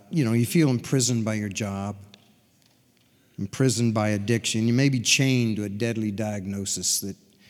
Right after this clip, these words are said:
there never seems any hope, uh, beaten by yesterday's failure. Some of you guys beat yourself, or you beat other people because of failures that happened yesterday or even further back.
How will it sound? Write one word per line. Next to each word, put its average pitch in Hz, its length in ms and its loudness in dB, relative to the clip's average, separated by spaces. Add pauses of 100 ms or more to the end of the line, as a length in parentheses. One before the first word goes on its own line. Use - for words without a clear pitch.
(200)
there 113 120 0
never 107 240 0
seems 104 380 -2
any 104 180 -2
hope, 104 340 -4 (420)
uh, 107 200 -2
beaten 120 500 2
by 107 140 -2
yesterday's 113 640 0
failure. 113 420 2
Some 131 220 0
of 156 60 4
you 143 120 4
guys 113 380 2
beat 120 240 2
yourself, 123 520 2
or 143 120 4
you 143 100 8
beat 131 200 6
other 120 220 2
people 110 440 -2 (260)
because 120 340 2
of 107 100 -4
failures 113 560 -2
that - 80 -14
happened 98 380 -6
yesterday 98 560 -2
or 101 80 -2
even 104 260 0
further 104 340 -4
back. 92 480 -6